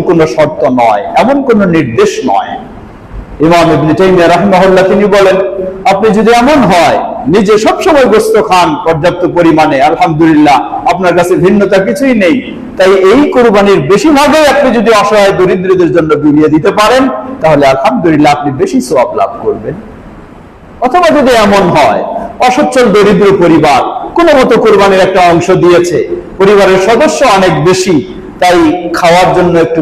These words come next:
বেশি প্রয়োজন হয়, একটু বেশি খেলেন, একটু কম বিতরণ হলো অসহায় দরিদ্র মিসকিনদের,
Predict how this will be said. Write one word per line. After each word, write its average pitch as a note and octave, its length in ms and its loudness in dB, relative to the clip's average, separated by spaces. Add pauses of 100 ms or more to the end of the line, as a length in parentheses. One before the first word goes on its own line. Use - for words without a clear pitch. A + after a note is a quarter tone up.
(120)
বেশি A3+ 180 -2 (100)
প্রয়োজন F3 380 2 (100)
হয়, D#3 220 2 (400)
একটু - 160 -6 (100)
বেশি C4 200 0 (140)
খেলেন, G3+ 280 2 (320)
একটু G3+ 160 0 (100)
কম B3 180 2 (120)
বিতরণ G#3 440 2
হলো F#3 120 4 (100)
অসহায় F3 360 0
দরিদ্র E3 260 0 (100)
মিসকিনদের, D#3 500 -2